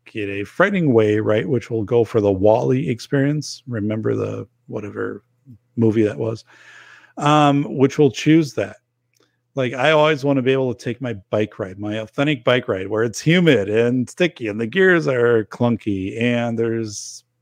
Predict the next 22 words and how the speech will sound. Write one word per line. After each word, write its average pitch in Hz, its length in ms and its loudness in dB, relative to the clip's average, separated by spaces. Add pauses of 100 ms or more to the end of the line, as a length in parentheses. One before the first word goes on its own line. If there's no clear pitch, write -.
you 123 160 -8
know, 110 320 -6
whatever 127 480 4
going 107 340 2
on, 101 100 -4
or 101 80 -8
pollen 117 520 0
in 107 100 -4
the 101 160 -6
air 101 220 -10
and 104 100 -16
I'm 95 220 -12
sneezing 107 640 2
and 104 420 -12 (160)
whatever. 110 440 2 (600)
Um, 110 400 0 (320)
I 110 160 -2
don't 131 440 0
want 117 340 2
to 98 720 -2 (120)
exchange 107 640 -2
that 95 200 -10